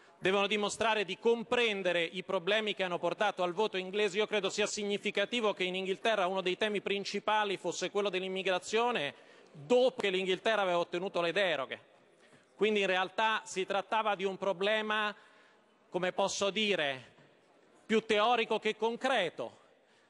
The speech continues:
ma che ha inciso moltissimo sull'esito del referendum.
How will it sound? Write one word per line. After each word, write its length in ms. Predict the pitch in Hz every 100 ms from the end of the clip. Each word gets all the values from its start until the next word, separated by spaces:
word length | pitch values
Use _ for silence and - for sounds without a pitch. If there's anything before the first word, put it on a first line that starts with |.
| _ _ _
ma 220 | 139 170
che 140 | - 208
ha 180 | 214 - - -
inciso 840 | 226 226 - 269 262 196 147 131
moltissimo 1040 | 143 185 202 - - 269 - - 160 139
sull'esito 580 | 127 127 123 123 123 127
del 120 | 127
referendum. 540 | 127 - - 113 -